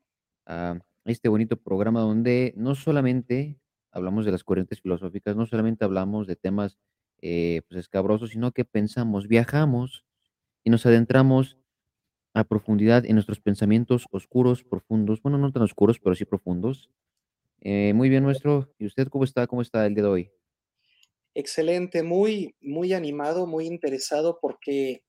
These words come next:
Speaker 2: este tema de, del amor propio es polémico, ¿no? Eh, nosotros observamos cómo la mayoría de la gente te dice,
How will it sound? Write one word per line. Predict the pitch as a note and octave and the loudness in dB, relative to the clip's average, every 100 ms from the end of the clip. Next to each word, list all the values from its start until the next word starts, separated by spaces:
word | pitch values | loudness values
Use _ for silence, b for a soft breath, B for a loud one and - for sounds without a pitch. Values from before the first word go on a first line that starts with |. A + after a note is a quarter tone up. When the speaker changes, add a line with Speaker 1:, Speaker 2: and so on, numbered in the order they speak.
| _ | _
Speaker 2:
este | D#3 - | -8 -4
tema | G3 F3+ F3 F#3 | -4 -2 -2 -2
de, | D3 B2 - - _ _ _ b b b - | -2 -6 -8 -16 _ _ _ b b b -6
del | D3+ | -2
amor | D3+ E3+ G3 | 0 0 -2
propio | F#3+ F#3+ G3 G3+ F3+ | 0 0 0 0 0
es | F#3+ - | -2 -4
polémico, | E3+ D#3 D#3+ D#3+ C#3 - A#2+ | -4 -2 -4 -8 -10 -12 -10
¿no? | C3+ E3 F#3+ - | -8 -6 -6 -6
Eh, | - - _ _ | -10 -18 _ _
nosotros | C3+ C3 D3 - E3 F3+ | -14 -8 -6 -4 -4 -4
observamos | D3+ - D3 D#3 E3+ | -4 -2 0 0 -2
cómo | - E3 E3 | -4 -2 -2
la | C#3+ | -2
mayoría | C3+ C3+ C3+ | -4 -4 -2
de | D#3 | 0
la | D3+ | -2
gente | D3+ D3+ E3 | -4 -4 -4
te | D3 | -2
dice, | C3+ D3 - D#3 | -4 -4 2 4